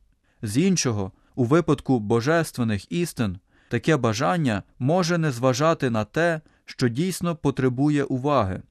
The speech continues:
Адже часто люди хочуть побачити особливих знаків для себе.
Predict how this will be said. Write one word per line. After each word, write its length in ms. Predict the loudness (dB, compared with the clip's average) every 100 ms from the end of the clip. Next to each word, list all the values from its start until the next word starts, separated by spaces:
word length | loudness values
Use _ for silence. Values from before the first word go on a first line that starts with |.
| _ _ -2
Адже 320 | -2 2 0
часто 560 | 2 0 0 0 -2 -2 _ -4
люди 360 | 0 2 2
хочуть 480 | 2 0 0 -2 -2
побачити 720 | -4 0 0 0 -2 -2 -4 -4 -2
особливих 720 | -2 0 -2 2 2 2 0
знаків 560 | 0 -2 -2 0 0 -2 -6
для 220 | -2 -2
себе. 420 | -2 -2 -2 -6